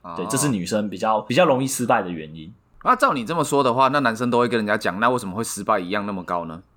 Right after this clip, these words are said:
Speaker 2: 因为男生对自己设定过高的目标，因为他都觉得说自己很屌啊。男生比较容易自我感觉良好，所以导致设定了过高的目标。
Speaker 1: <laughs>
Speaker 2: 你设定太高的目标的话，你一旦失败，那个挫折感会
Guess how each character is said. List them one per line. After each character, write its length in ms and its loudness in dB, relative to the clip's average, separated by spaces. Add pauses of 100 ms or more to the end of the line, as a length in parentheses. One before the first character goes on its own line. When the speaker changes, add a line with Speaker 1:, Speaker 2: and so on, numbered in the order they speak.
(140)
Speaker 2:
因 120 -4
为 140 4
男 260 2
生 260 2
对 140 6
自 140 0
己 120 0
设 200 4
定 120 0
过 160 2
高 140 4
的 60 4
目 180 0
标， 240 -2
因 80 2
为 80 6
他 100 6
都 140 0
觉 160 2
得 140 4
说 180 -2
自 140 -4
己 280 -12
很 180 -8
屌 200 -6
啊。 200 -14
男 140 6
生 140 4
比 80 0
较 80 6
容 160 4
易 40 2
自 120 2
我 100 6
感 160 0
觉 100 -2
良 140 -2
好， 160 -2
所 140 4
以 20 6
导 180 4
致 220 2 (220)
设 260 4
定 160 2
了 120 4
过 180 4
高 140 4
的 80 4
目 180 2
标。 360 0
Speaker 1:
<laughs> 120 -14
Speaker 2:
你 80 -2
设 160 4
定 100 0
太 140 4
高 140 4
的 60 6
目 120 -2
标 140 4
的 80 0
话， 160 2 (300)
你 100 2
一 160 -2
旦 160 4
失 240 -2
败， 160 4
那 100 0
个 60 2
挫 200 2
折 140 2
感 160 -4
会 180 -2